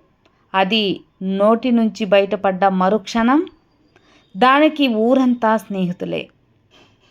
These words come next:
అర్థం చేసుకొని ఈ రహస్యాన్ని రహస్యంగానే ఉంచండి. పూజలు వ్రతాలు చేస్తే భగవంతుడు వరాలను ఇస్తాడో లేదో పక్కన పెడితే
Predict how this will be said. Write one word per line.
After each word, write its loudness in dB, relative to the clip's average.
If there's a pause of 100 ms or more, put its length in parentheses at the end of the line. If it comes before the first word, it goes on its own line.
(160)
అర్థం -4
చేసుకొని 0
ఈ 2
రహస్యాన్ని 0
రహస్యంగానే -2
ఉంచండి. -4 (880)
పూజలు 4
వ్రతాలు 4
చేస్తే 2
భగవంతుడు 4
వరాలను 4
ఇస్తాడో 2
లేదో 0
పక్కన -4
పెడితే 0